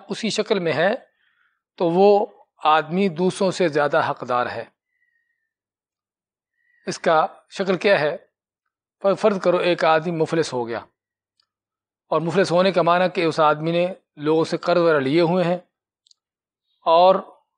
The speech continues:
अब उसके पास कर्ज़ की अदायगी की शक्ल नहीं है कोई।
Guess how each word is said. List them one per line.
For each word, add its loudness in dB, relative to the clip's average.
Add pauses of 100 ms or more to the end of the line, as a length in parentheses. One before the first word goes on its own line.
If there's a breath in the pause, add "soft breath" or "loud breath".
(160)
अब 0
उसके 0
पास 4 (100)
कर्ज़ 0
की -4
अदायगी -2 (440)
की -10
शक्ल -6
नहीं -8
है -8
कोई। -16